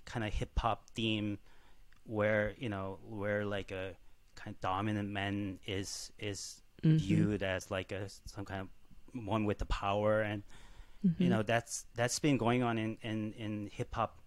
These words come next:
Speaker 1: in general. So they just kinda
Speaker 2: Mm.
Speaker 1: try to follow that, but then there are, uh, feminist rappers, I mean, who, rappers who
Speaker 2: Mm-hmm.
Speaker 1: are vocal about this, this, uh, women's equality, and they're
Speaker 2: Mm-hmm.
Speaker 1: trying to,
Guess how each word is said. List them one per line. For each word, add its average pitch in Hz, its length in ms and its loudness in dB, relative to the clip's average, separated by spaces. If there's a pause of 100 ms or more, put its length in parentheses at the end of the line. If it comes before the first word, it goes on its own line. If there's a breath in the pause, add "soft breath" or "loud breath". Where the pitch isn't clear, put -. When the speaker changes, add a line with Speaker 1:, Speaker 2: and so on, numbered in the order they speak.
(300)
Speaker 1:
in 104 140 0
general. 101 460 0
So 107 240 -2
they 107 300 -4
just - 240 -8
kinda 165 240 10
Speaker 2:
Mm. 147 40 0
Speaker 1:
try 123 140 -2
to - 120 -10
follow 117 360 2
that, 101 300 -4 (600 soft breath)
but 117 160 2
then 120 360 4 (420)
there 117 260 4
are, 113 560 6 (720)
uh, 98 340 -2 (460)
feminist 110 680 -2
rappers, 95 680 -2 (180)
I 110 40 -6
mean, 98 340 -2
who, 123 160 -8
rappers 107 400 2
who 165 60 6
Speaker 2:
Mm-hmm. 95 100 6
Speaker 1:
are 95 40 2
vocal 113 420 0
about 98 340 -2
this, 104 300 -8 (140)
this, - 340 -6
uh, 101 200 -4 (120)
women's 104 400 -2 (100)
equality, 98 680 2 (520 soft breath)
and 104 220 0
they're 110 380 6
Speaker 2:
Mm-hmm. 160 160 6
Speaker 1:
trying 110 220 0
to, 107 320 -2